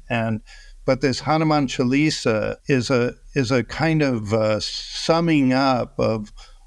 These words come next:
all the different parts of a spiritual adventure,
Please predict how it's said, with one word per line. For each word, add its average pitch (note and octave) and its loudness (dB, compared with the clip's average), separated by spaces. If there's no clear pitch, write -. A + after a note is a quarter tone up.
all E3+ 4
the D#3+ -2
different D3+ 0
parts - 0
of A#2 -2
a A#2+ 2
spiritual A#2+ 0
adventure, G2+ -2